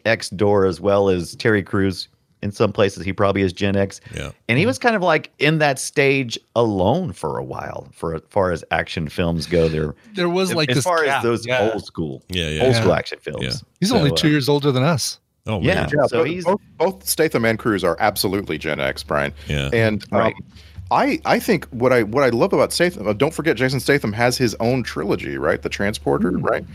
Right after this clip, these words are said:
Speaker 2: Yeah.
Speaker 4: Um, he,
Speaker 2: Uh,
Speaker 4: uh,
Speaker 2: was he in the last? I don't think he was in the last one. Maybe he was.
Speaker 4: Was he?
Speaker 2: I don't remember.
Speaker 1: Oh.
Speaker 4: Oh, hell of
Speaker 1: Jason
Speaker 4: fun.
Speaker 1: Statham? Oh.
Speaker 2: Oh, you're
Speaker 4: But
Speaker 2: right. He was. Frank
Speaker 3: Uh,
Speaker 2: Martin. He was in the
Speaker 3: Transporter
Speaker 2: last one.
Speaker 3: three, yeah.
Speaker 2: Yeah.
Speaker 3: Mm-hmm.
Speaker 4: But, you know, he's the real deal. He made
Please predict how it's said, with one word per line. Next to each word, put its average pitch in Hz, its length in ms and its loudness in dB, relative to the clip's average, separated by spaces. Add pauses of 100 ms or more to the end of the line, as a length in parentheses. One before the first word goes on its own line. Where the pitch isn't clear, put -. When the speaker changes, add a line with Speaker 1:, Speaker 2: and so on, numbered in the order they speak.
Speaker 2:
Yeah. 110 280 0 (160)
Speaker 4:
Um, 87 380 2 (100)
he, 113 60 -2
Speaker 2:
Uh, - 40 0
Speaker 4:
uh, 139 680 2 (100)
Speaker 2:
was 117 100 -8
he 175 100 -4
in 196 80 -4
the 131 60 -2
last? 117 300 -2
I 101 40 -10
don't 143 160 -8
think 139 120 -8
he 104 100 -2
was 90 120 -2
in 80 40 -4
the 71 80 -2
last 67 340 -4
one. - 140 -10 (200)
Maybe 85 200 0
he 58 60 -4
was. - 260 -8
Speaker 4:
Was 95 140 2
he? 151 120 0 (140)
Speaker 2:
I 98 300 4
don't 69 100 0
remember. 67 240 0
Speaker 1:
Oh. 82 240 0
Speaker 4:
Oh, - 180 -4
hell 113 240 2
of 92 40 0
Speaker 1:
Jason 135 120 2
Speaker 4:
fun. 156 60 -2
Speaker 1:
Statham? 175 300 -2 (320)
Oh. - 200 0 (220)
Speaker 2:
Oh, 113 140 2
you're 123 160 2
Speaker 4:
But 113 60 0
Speaker 2:
right. 101 120 4
He 101 80 2
was. 80 240 0
Frank 139 220 0
Speaker 3:
Uh, 143 60 2
Speaker 2:
Martin. 82 240 0
He 87 60 0
was 80 120 -4
in 151 60 -2
the 160 60 2
Speaker 3:
Transporter 160 100 4
Speaker 2:
last 208 100 0
one. 123 140 0
Speaker 3:
three, 110 100 -2
yeah. 113 240 0
Speaker 2:
Yeah. 151 100 -6 (120)
Speaker 3:
Mm-hmm. - 20 -6 (300)
Speaker 4:
But, 175 120 -4
you 208 60 4
know, 190 80 4
he's 190 240 2
the 165 80 2
real 127 380 2
deal. 107 420 4
He 127 140 -2
made 127 440 4